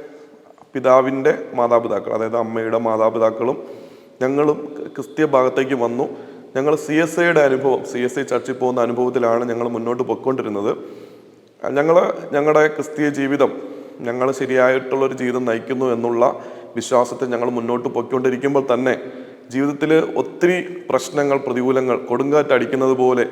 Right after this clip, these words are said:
സമാധാനമില്ലാത്ത അവസ്ഥ, ജീവിതത്തിൽ ഒരിക്കലും ഒരു സ്വസ്ഥത അനുഭവിക്കാത്ത അവസ്ഥ ജീവിതത്തിൽ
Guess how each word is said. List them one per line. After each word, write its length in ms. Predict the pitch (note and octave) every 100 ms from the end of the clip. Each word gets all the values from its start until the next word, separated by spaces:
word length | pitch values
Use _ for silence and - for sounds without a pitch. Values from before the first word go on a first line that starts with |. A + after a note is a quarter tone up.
| - - - -
സമാധാനമില്ലാത്ത 880 | A#2+ C3+ C3+ C#3 C#3 B2+ B2 B2 A#2+
അവസ്ഥ, 240 | G#2+ - A2+ - A2+
ജീവിതത്തിൽ 340 | B2 C3 C3+ C3+
ഒരിക്കലും 440 | C3 B2+ D3+ D#3 D#3 -
ഒരു 100 | C3 -
സ്വസ്ഥത 320 | D3+ - F3+ D3+
അനുഭവിക്കാത്ത 540 | C3 C#3 C3+ C#3 C3 A#2+
അവസ്ഥ 260 | A#2+ - C3+ - - - - - -
ജീവിതത്തിൽ 280 | A#2+ C3+